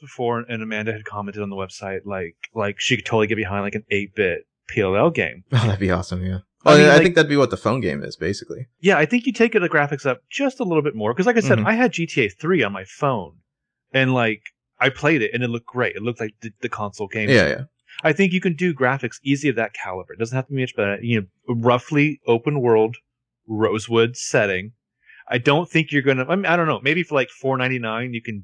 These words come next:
Speaker 1: download, like, the Nightmare Ravenswood level.
Speaker 2: <laughs> That'd be cool. Uh, yeah, I don't know. I, I think there's so many opportunities to make a neat video game that not just teenage boys would wanna play.
Speaker 1: Right.
Speaker 2: And I, I think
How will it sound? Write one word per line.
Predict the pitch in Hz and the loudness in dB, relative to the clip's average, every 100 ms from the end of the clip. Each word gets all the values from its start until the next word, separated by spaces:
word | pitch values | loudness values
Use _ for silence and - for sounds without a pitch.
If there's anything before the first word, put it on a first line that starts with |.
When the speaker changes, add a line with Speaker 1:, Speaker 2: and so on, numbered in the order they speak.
| - | -8
Speaker 1:
download, | 104 104 110 107 | -6 -4 -4 -4
like, | 101 | -6
the | - | -8
Nightmare | 95 98 107 113 117 120 117 | -8 -6 -6 -2 -2 -2 -6
Ravenswood | 98 95 107 120 127 131 139 | -4 -2 -2 -4 0 0 0
level. | 143 139 156 156 _ _ _ | 2 2 0 -4 _ _ _
Speaker 2:
<laughs> | _ _ - | _ _ -10
That'd | 123 107 | -10 -10
be | 104 | -12
cool. | - 87 101 _ - - - - | -8 -8 -8 _ -20 -20 -18 -6
Uh, | 107 101 92 85 - - | -4 -2 -4 -6 -10 0
yeah, | 156 170 139 | 4 6 6
I | |
don't | 170 180 | 4 2
know. | 131 110 | 4 4
I, | 110 | 4
I | 113 | 2
think | 113 165 - | -2 -4 -4
there's | 135 120 - _ | -4 -4 -8 _
so | - 143 | -6 -4
many | 147 131 | -2 -2
opportunities | 117 117 - 117 101 95 | -2 -4 -4 -2 -2 -2
to | |
make | 98 101 | -2 -2
a | 98 | -2
neat | 98 101 | -2 -2
video | 98 92 90 | -2 0 -2
game | 87 87 95 | -2 -4 -4
that | 90 80 - _ _ - | -4 -6 -12 _ _ -8
not | 98 95 98 69 | -2 0 0 -2
just | 101 - | -6 -6
teenage | - 101 87 - | -6 -4 -6 -4
boys | 85 87 98 | -2 -2 -2
would | |
wanna | 90 76 - | -6 -6 -8
play. | 82 67 107 117 _ _ | -6 -4 -4 -10 _ _
Speaker 1:
Right. | 113 101 | -2 0
Speaker 2:
And | 113 110 101 | 4 4 6
I, | - 117 - _ _ | 4 4 2 _ _
I | 120 | 0
think | 117 - 170 | 0 -2 -6